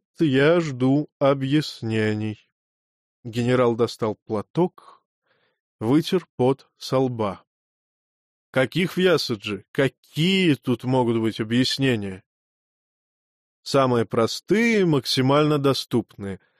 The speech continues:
Зачем вы попросили меня приехать к вам в центр? Зачем показываете запись инцидента? У меня нет допуска. Запись, вне сомнений, секретна,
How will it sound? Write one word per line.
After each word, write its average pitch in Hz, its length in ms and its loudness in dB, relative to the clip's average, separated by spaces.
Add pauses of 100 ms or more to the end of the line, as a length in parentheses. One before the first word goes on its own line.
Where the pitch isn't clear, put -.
(220)
Зачем 143 400 2
вы 170 160 2
попросили 143 580 0
меня 139 280 0
приехать 123 580 -2
к - 80 -16
вам 123 300 0 (160)
в - 80 -20
центр? 98 600 -4 (440)
Зачем 175 400 2
показываете 185 680 2
запись 165 480 2
инцидента? 131 800 0 (400)
У 117 80 -2
меня 110 260 0
нет 123 280 -2
допуска. 160 840 -2 (380)
Запись, 143 560 2
вне 139 180 2
сомнений, 131 540 0
секретна, 151 840 0